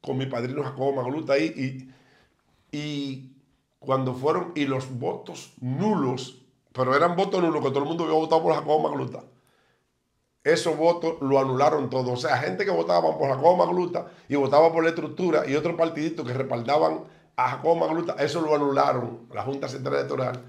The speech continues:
en componenda por, con Salvador Jorge Blanco, y esto hace que el gobierno se le entreguen a Balaguer.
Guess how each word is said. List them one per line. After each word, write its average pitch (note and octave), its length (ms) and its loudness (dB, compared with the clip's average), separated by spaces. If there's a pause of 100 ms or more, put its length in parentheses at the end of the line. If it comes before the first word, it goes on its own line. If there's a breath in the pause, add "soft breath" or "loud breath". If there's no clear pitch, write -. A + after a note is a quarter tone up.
(140 loud breath)
en A#2+ 160 -4
componenda A#2+ 640 -4
por, A#2+ 120 -6 (220)
con A2+ 180 -6
Salvador A2+ 480 -4
Jorge C#3 220 -8
Blanco, A2 420 -6 (240 loud breath)
y A2+ 140 -4
esto B2 300 0
hace - 200 -4
que - 460 -6 (120)
el G#2+ 340 -8
gobierno C3 600 -6
se B2 140 -10
le G#2 80 -8
entreguen G#2+ 580 -10
a G2+ 60 -12
Balaguer. G2 440 -14